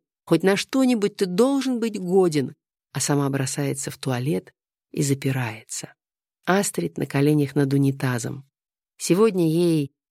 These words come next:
и палец, в общем, не нужен. "Ужасно, противоестественно, никак к этому не привыкну!" сколько бы раз ни было уже. Ведь даже не работает это больше. Вес прибавляется и прибавляется без остановки.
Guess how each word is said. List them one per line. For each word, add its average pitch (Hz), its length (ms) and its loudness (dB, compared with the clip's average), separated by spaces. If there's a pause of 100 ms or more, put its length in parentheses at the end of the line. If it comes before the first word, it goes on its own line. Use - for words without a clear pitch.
(120)
и 139 140 -2
палец, 175 540 0
в 131 60 -6
общем, 135 300 -2
не 139 80 4
нужен. 135 500 0 (320)
"Ужасно, 165 880 0 (320)
противоестественно, 160 1300 0 (160)
никак 214 500 0
к - 80 -14
этому 147 260 -2
не 156 140 2
привыкну!" 156 640 0 (240)
сколько 170 420 2
бы 147 120 2
раз 151 320 0
ни 170 140 2
было 156 220 2
уже. 139 380 -2 (420)
Ведь 147 180 2
даже 151 260 2
не 156 140 4
работает 170 600 0
это 156 160 -2
больше. 147 440 -2
Вес 196 400 0
прибавляется 170 920 -2
и 143 80 -2
прибавляется 170 760 0
без 151 200 0
остановки. 170 760 -2